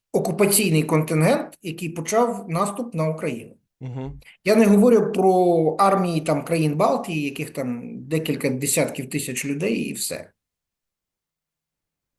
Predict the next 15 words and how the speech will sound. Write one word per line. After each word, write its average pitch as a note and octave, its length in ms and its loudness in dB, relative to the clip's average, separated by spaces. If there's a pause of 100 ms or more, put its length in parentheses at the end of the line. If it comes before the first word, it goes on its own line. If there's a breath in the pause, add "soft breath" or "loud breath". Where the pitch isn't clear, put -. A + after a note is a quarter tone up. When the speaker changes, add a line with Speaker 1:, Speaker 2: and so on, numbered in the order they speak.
(220)
Speaker 1:
Так G3 180 2
що, G#3 540 2
е, D#3+ 400 4 (340)
Європа G3 480 4
сьогодні C3+ 680 2 (360)
без F3+ 380 2
американської E3+ 680 2
парасольки - 720 -4 (760)
військової, G#2+ 680 -6 (2000)
ну, F#3+ 800 -8 (1160 loud breath)
буде D3+ 180 0
мати E3 240 0
надзвичайно E3+ 520 0
великі A3 360 -2
проблеми. A#2+ 480 -10